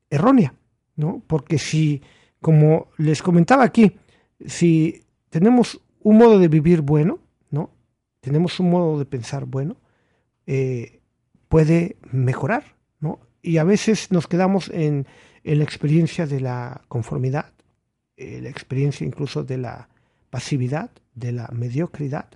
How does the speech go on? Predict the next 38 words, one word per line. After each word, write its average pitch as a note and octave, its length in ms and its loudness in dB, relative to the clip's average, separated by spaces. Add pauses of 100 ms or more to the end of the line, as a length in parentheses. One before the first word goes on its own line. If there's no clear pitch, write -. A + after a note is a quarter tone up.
(520)
de C3+ 80 -8
que, - 160 -10
pues, D#3 180 -6
yo F3 80 -4
estoy F3+ 240 -6
bien, A3+ 260 -6 (380)
¿no? F3+ 220 -12
Aquí D#3 320 -8
ya C#3+ 240 -6
no C#3 80 -6
me D3 100 -6
muevo, F#3+ 380 -6
aquí C#3+ 240 -12
no C3+ 320 -8
pasa C3+ 240 -8
nada. A3+ 260 0 (500)
Eh, C3 720 -4 (480)
pero B2+ 480 -6
si - 260 -8
estamos A3 360 0
viviendo G3 340 2
bien, F3+ 300 -2 (160)
gracias B2 560 -12
a D#3+ 40 -6
Dios, F3+ 280 -6
bendito C#3 400 -6
sea E3 180 -6
Dios, A3+ 300 -4 (400)
¿no? G#3 220 -2 (200)
Pero D#3 240 -2
podemos G3 300 -4
vivir D#3 320 -2
mejor. D3+ 380 -8 (640)
Y F3 300 4
si D#3+ 280 -2
algo A3 240 0
está F#3+ 220 -4
mal, G#3 320 -4